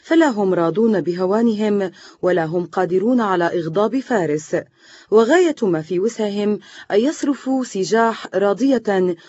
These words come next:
ويقنعوها بأن الثورة على الإسلام حاصلة، ويكون عملهم جميعا معقولا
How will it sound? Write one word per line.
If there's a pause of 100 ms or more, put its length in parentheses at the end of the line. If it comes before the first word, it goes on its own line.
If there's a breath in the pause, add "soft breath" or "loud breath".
(120 loud breath)
ويقنعوها
بأن
الثورة
على
الإسلام
حاصلة، (420 loud breath)
ويكون
عملهم
جميعا
معقولا